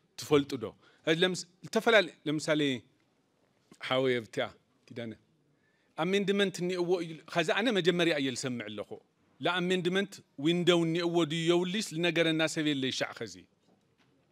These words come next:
ኸዚስ ሓደ መጀመርያ ፓብሊክ ዲስከስ ክገብረሉ ተልግበር። ካልኣይ ቅድሚ ፓብሊክ ዲስከስ ምግባሩ ኣብኡ ልነበርኩም ሰባት ዓሰርተ ሓደ ኢኹም ብሓደ ኮይንኩም ሓደ ልምግባር ለስተዋፅኦ ይህልወኩም እዩ ኢለ ስለ ልግምት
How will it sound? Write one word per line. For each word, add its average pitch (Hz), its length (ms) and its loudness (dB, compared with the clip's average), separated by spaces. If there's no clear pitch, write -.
ኸዚስ 165 240 -2
ሓደ 135 180 -6
መጀመርያ 165 460 4
ፓብሊክ 147 380 2
ዲስከስ 131 340 -2
ክገብረሉ 135 500 2
ተልግበር። 120 520 -2
ካልኣይ 170 400 0
ቅድሚ 160 360 -4
ፓብሊክ 160 360 0
ዲስከስ 135 400 -4
ምግባሩ 143 380 2
ኣብኡ 160 240 2
ልነበርኩም 151 560 2
ሰባት 180 380 0
ዓሰርተ 143 400 -4
ሓደ 120 240 -2
ኢኹም 196 260 0
ብሓደ 147 500 0
ኮይንኩም 127 440 0
ሓደ 196 280 4
ልምግባር 185 440 4
ለስተዋፅኦ 175 520 0
ይህልወኩም 156 520 2
እዩ 147 120 0
ኢለ 135 140 2
ስለ 127 200 -4
ልግምት 117 460 -4